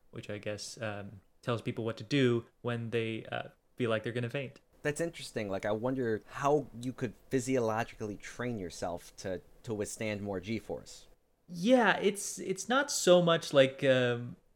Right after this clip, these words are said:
Speaker 1: you know, people who would i-, give themselves a little bit of poison every time so that they're immune to poison. It, it's not the same thing.
Speaker 2: Right.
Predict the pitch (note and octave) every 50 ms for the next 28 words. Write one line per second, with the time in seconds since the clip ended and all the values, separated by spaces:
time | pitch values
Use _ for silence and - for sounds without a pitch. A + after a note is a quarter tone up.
0 | _ E3 E3+ E3 D#3+ D#3+ D#3 D3 - E3 D#3+ C#3+ E3 D3 C3 D3+ C#3+ C#3 C3+ B2+
1 | B2 C#3+ C3+ - - A#2+ - C#3 B2+ C#3+ C#3 B2+ - D3 C3+ C3 C3+ B2+ A#2+ B2+
2 | C3 C3+ B2+ C3 C3 B2+ - C#3+ C3+ C3 B2 B2+ B2 B2 A#2 B2 A#2+ - C3+ B2+
3 | B2 A#2+ - C3 B2 A#2+ A#2+ B2 A#2+ A#2+ A#2 A2+ - A#2+ A#2 A#2+ A#2+ B2 B2 -
4 | C3 B2+ B2 - C#3+ C3 D3+ D3 C3+ - D#3+ D3+ C#3+ - A#2 C3 B2 A#2 G#2+ -
5 | A2 G2 A2 A2+ D3+ D3+ C#3+ D3+ D#3 B2+ G#2+ F2+